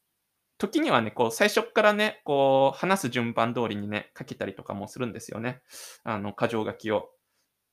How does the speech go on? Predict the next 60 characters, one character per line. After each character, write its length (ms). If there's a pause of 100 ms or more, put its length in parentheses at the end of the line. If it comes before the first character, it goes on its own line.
(340)
ま 180 (120)
あ、 60 (320)
全 160
然 120
そ 140
う 40
じ 80
ゃ 20
な 80
い 40
時 200
も 80
あ 40
っ 80
て、 140
全 220
然 160
こ 600
う、 0
探 300
り 80
探 220
り 80
や 60
っ 40
て 80
る 100
時 200
は 60
本 200
当 220
に 280
ラ 140
ン 120
ダ 120
ム 100
に 160
箇 100
条 180
書 60
き 300 (360)
し 100
て 140
い 20
っ 120 (200)
て、 380 (400)
な 80
ん 60
か、 280 (480)
こ 320 (320)
う、 60
ね、 160
赤、 420 (260)
赤 200
ペ 160
ン 120
で 280
こ 480
う 40
ね、 160